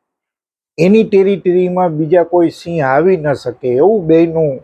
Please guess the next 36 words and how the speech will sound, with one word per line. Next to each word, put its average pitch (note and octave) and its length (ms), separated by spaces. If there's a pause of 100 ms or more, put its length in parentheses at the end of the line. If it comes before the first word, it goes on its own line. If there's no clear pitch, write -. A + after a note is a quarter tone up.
(100)
ગઠબંધન D3+ 680
હતું A2+ 260
જોરદાર. G#2+ 520 (520)
અને E3 160
ગીર F#3+ 340
પ્રવાસીઓમાં F3 840
એ F#3+ 80
બહુ D3+ 500
લોકપ્રિય B2+ 600
હતા. A#2+ 300 (480)
અને E3+ 100
પછી D#3+ 340
તો G#3 160
એમ G3 260
કહેવાતું E3 520
હતું, C#3 200
એટલા G3+ 220
બધા, G3+ 480 (280)
અ, D3 80 (520)
વન્ય E3 280
પ્રેમીઓના D#3 640
દિલ D3 380
જીતા C3+ 300
હતા, E3 360
એટલે D#3 260
એમ G3+ 200
કહેવાતું D#3+ 440
કે D3+ 220 (420)
જો D3+ 120
ગીરમાં G#3+ 600
જાઓ D#3+ 300
અને D3+ 220
જઈને E3+ 460
વીરુને G3+ 460
તમે F3 280
ન D#3 140